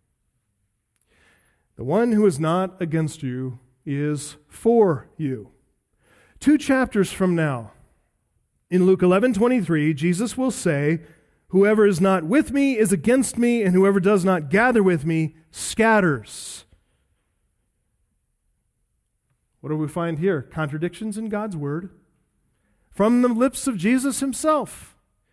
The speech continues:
No, not at all. You find in the context of Luke eleven twenty-three,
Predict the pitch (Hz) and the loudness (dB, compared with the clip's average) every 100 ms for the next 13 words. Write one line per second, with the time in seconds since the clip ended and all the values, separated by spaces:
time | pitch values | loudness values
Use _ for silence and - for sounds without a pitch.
0 | _ _ _ _ 160 165 170 165 180 139 | _ _ _ _ -4 -2 0 0 0 -2
1 | 139 190 - - _ _ _ _ _ _ | -2 -6 -10 -20 _ _ _ _ _ _
2 | _ _ 147 139 180 190 175 160 185 190 | _ _ -8 -2 2 4 2 0 2 2
3 | 180 175 - 170 135 175 190 170 156 160 | 2 0 0 -4 0 2 2 0 0 0
4 | 180 208 190 180 165 160 - 226 190 220 | 0 -4 -6 -4 -2 -2 -2 2 2 0